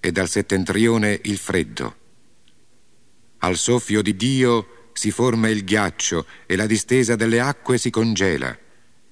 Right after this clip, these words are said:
Carica di umidità le nuvole e le nubi ne diffondono le folgori.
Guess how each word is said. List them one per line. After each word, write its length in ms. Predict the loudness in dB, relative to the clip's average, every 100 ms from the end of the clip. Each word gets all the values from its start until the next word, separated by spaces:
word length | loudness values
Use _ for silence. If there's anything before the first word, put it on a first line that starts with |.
| -20 -20 -20 -4
Carica 520 | -2 0 0 0 0
di 100 | 2
umidità 580 | 2 2 0 0 0 0
le 140 | 0
nuvole 520 | 0 0 0 0 -2 -6 -20 -8
e 100 | -2
le 120 | 2
nubi 480 | 2 2 2 2 0
ne 120 | 0
diffondono 640 | 0 0 0 0 2 2 2
le 140 | 0
folgori. 600 | 2 0 0 -2 -4 -6